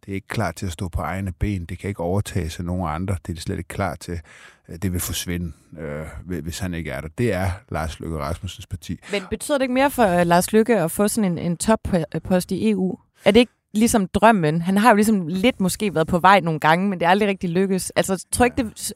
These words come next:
Speaker 2: øh, står højere end Moderaterne?
Speaker 1: Jamen, og det er så der, hvor den der lille parentes, øh, at, at det er Lars Løkke, og hvis der er nogen, der kan overraske og gøre ting, som man tænker, "Ej, det kan han da ikke finde på."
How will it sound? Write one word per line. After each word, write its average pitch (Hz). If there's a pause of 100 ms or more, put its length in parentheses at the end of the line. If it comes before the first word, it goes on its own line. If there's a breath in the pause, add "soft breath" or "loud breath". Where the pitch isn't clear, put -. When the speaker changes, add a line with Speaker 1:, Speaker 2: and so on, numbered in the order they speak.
Speaker 2:
øh, 185
står 196
højere 220
end 196
Moderaterne? 165 (480 soft breath)
Speaker 1:
Jamen, 98
og 101
det 131
er 117
så -
der, 110
hvor 90
den 92
der 90
lille 90
parentes, 82
øh, -
at, -
at 92
det 85
er 95
Lars 85
Løkke, 82
og 65
hvis 85
der -
er 85
nogen, 98
der 113
kan 87
overraske 80
og 82
gøre 92
ting, -
som 87
man 76
tænker, 82 (120)
"Ej, - (100)
det -
kan -
han -
da -
ikke -
finde -
på." -